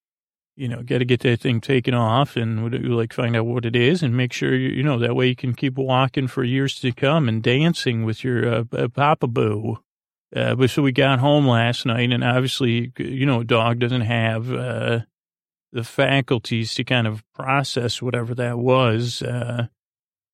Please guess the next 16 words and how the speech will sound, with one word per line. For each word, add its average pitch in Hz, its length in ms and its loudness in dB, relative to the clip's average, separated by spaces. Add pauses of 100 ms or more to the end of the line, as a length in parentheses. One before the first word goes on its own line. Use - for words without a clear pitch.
(160)
and 131 240 2
also 123 480 0
all 123 240 4
the 117 100 2
narcotics 117 720 2
that 123 140 0
we're 117 80 -2
going 113 300 0
through. 127 580 0
So 127 540 4 (720)
Koa 143 280 2
needed 131 260 4
some 120 220 0
hardcore 127 580 2
snuggling 117 760 0
and, 117 680 2